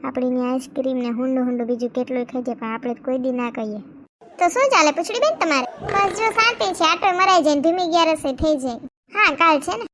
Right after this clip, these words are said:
હમ. તમે ના ગયા જલપા બેન? ના રે ના સોનલ બેન. આ ચિંટુ ને જોવો ને, રજાનો ને અમારે બધું ક્યાંથી મેળ કરવો મારે? હા, અમે હાઈતમ કરવા જાવું હોય પછી બીજું હું હાઈતમ કરી આવજો.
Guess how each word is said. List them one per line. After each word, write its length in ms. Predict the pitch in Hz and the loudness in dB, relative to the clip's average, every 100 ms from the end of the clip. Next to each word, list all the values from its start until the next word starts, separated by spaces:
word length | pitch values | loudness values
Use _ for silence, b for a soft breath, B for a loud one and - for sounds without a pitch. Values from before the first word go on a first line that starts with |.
| _ _ 294 | _ _ -6
હમ. 340 | 311 359 311 254 254 - _ _ | -4 -2 -4 -6 -10 -14 _ _
તમે 180 | 370 415 | 0 2
ના 200 | 453 494 | 4 4
ગયા 180 | 480 466 | 4 4
જલપા 280 | 453 480 466 | 2 2 2
બેન? 180 | 480 554 - _ 330 | 2 0 -4 _ 0
ના 160 | 381 | 4
રે 100 | 339 | 4
ના 140 | 311 311 | 4 4
સોનલ 320 | 320 320 294 | 2 2 2
બેન. 200 | 285 262 - B - | 0 -2 -8 B -6
આ 100 | - | -4
ચિંટુ 300 | 392 415 403 | -2 -2 0
ને 160 | 349 302 | 2 4
જોવો 200 | 339 370 | 4 4
ને, 140 | 311 - - | 2 -4 -2
રજાનો 460 | 320 349 311 311 294 | 4 6 6 4 2
ને 80 | 294 | 0
અમારે 180 | 302 285 | 0 2
બધું 260 | 311 294 | 2 2
ક્યાંથી 360 | 311 427 - 339 | 0 -2 0 0
મેળ 220 | 294 269 | 2 0
કરવો 320 | - 254 254 | -2 -2 -2
મારે? 300 | 254 269 247 240 _ _ - - | 0 -2 -2 -10 _ _ -20 -4
હા, 360 | 349 359 277 294 | 2 4 6 4
અમે 140 | 392 | 4
હાઈતમ 420 | 320 339 349 311 | 4 4 2 0
કરવા 240 | 269 277 240 | 0 0 -2
જાવું 340 | 214 294 330 | 0 2 2
હોય 100 | 277 | 0
પછી 260 | 254 262 254 | -2 -6 -4
બીજું 280 | 269 254 262 | -4 -4 -4
હું 160 | 311 | -4
હાઈતમ 320 | 302 320 294 254 | -2 -2 -2 -4
કરી 240 | 254 240 | -4 -6
આવજો. 240 | 226 214 | -6 -10